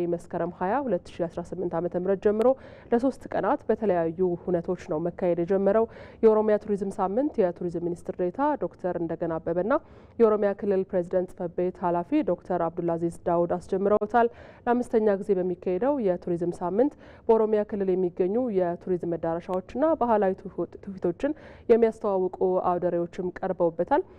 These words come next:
በቱሪዝም ሳምንቱ የተለያዩ ውይይት መድረኮች፣ የኦሮሚያ ቱሪዝም ሽልማት፣ የቁንጅና ውድድርና ሌሎች መሰናዶዎችም ይካተታሉ ተብሏል።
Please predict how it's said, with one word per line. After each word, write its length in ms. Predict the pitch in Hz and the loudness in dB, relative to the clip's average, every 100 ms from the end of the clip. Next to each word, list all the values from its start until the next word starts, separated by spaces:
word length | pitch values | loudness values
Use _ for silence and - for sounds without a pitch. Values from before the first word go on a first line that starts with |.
| - - | -20 -2
በቱሪዝም 480 | 226 226 233 214 214 | 2 2 2 -2 -2
ሳምንቱ 400 | 208 208 202 202 277 | 0 0 -2 -4 -2
የተለያዩ 500 | 262 220 180 180 180 220 | 0 2 0 0 0 0
ውይይት 400 | 202 170 165 180 | 2 0 -2 -2
መድረኮች፣ 500 | 185 180 208 277 285 - | -2 0 0 2 0 0
የኦሮሚያ 380 | 185 175 175 175 | -2 0 0 0
ቱሪዝም 340 | - 185 175 | 0 -2 -2
ሽልማት፣ 420 | 180 196 208 247 254 - - - | -4 -2 2 2 0 -10 -14 0
የቁንጅና 400 | 226 233 208 202 | 2 4 2 2
ውድድርና 500 | 190 180 165 175 208 294 | 2 0 0 0 0 2
ሌሎች 260 | 254 208 - | 2 2 -2
መሰናዶዎችም 800 | 180 - 165 165 165 - 285 277 | -4 -2 -4 -2 -4 -2 -2 -2
ይካተታሉ 540 | - 175 - 175 165 170 | -2 -6 -4 -4 -2 -2
ተብሏል። 380 | 190 180 202 | -2 2 2